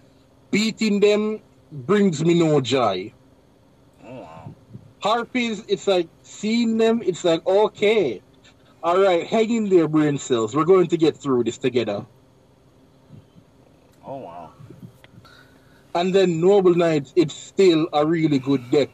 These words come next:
Speaker 1: Nobody wants to play it anymore. <laughs>
Speaker 2: Mm. I don't know. Probably people get access to better shit. I just ain't gonna, I just ain't
Speaker 1: Bruh.
Speaker 2: gonna, you know.
Speaker 1: Ho-, hold on. How would it feel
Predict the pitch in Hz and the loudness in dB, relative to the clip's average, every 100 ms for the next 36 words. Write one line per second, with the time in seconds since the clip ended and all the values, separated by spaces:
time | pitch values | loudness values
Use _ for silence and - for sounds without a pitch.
0 | - 123 151 156 156 151 151 - 135 156 | -4 0 2 2 0 0 -2 -4 -6 0
1 | 143 117 113 110 110 107 104 113 - - | 2 0 -2 -4 -4 -2 -2 -4 -8 -16
2 | - - 190 - - - - 151 - - | -16 -6 -6 -6 -8 -8 -8 -8 -8 -16
3 | _ _ _ - - _ _ - - - | _ _ _ -18 -18 _ _ -18 -14 -14
4 | - - _ - - - - _ - 302 | -14 -18 _ -20 -20 -20 -20 _ -20 -18
5 | 311 302 302 _ _ _ _ _ - - | -16 -16 -20 _ _ _ _ _ -10 -8
6 | - - - - - - - - 98 98 | -6 -6 -10 -20 -20 -18 -14 -12 -10 -10
7 | 90 - - - _ - _ - - - | -10 -8 -8 -10 _ -20 _ -14 -14 -14
8 | 90 95 104 113 110 95 117 120 - 127 | -14 -14 -14 -14 -10 -10 -10 -14 -18 -16
9 | 117 104 - 151 143 123 98 101 110 110 | -16 -16 -20 -20 -20 -20 -20 -20 -20 -20
10 | 101 _ _ _ _ _ - - _ _ | -20 _ _ _ _ _ -20 -20 _ _
11 | - - 107 120 143 123 - - - - | -20 -18 -6 0 0 0 -6 -16 -20 -20
12 | - _ - 208 180 135 175 170 123 90 | -20 _ -6 0 0 2 4 4 2 -2
13 | - - _ 202 262 262 254 - - 220 | -14 -20 _ 0 2 2 -2 -6 -10 -8
14 | 170 117 87 | -8 -8 -12